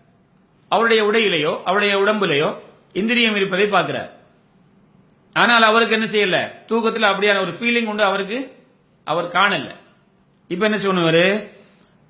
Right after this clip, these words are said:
ஆ, அவர் உண்மையிலேயே அவர் செக் பண்ணி பார்க்கிறார், உண்மையிலே இந்திரியம் தான். அப்படின்னா என்ன சொன்னாரு?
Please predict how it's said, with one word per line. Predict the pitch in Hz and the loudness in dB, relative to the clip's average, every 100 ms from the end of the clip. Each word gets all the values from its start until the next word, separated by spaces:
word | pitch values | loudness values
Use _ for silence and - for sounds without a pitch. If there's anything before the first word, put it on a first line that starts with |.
| _ | _
ஆ, | 147 151 147 135 | 0 4 4 4
அவர் | 127 165 196 | 2 2 2
உண்மையிலேயே | 190 226 226 190 202 247 - - | 2 2 2 2 0 0 -4 -8
அவர் | 165 160 | -8 -6
செக் | 202 202 | -8 -6
பண்ணி | 208 196 | -6 -2
பார்க்கிறார், | 180 175 185 202 - | -2 0 0 0 -4
உண்மையிலே | 170 175 175 185 | -12 -8 -8 -8
இந்திரியம் | 156 143 113 | -8 -10 -12
தான். | 101 - _ _ _ _ _ _ _ _ _ _ _ _ _ _ - | -16 -20 _ _ _ _ _ _ _ _ _ _ _ _ _ _ -4
அப்படின்னா | 170 220 | -2 2
என்ன | 214 214 | 2 2
சொன்னாரு? | 208 208 180 147 | 0 2 2 0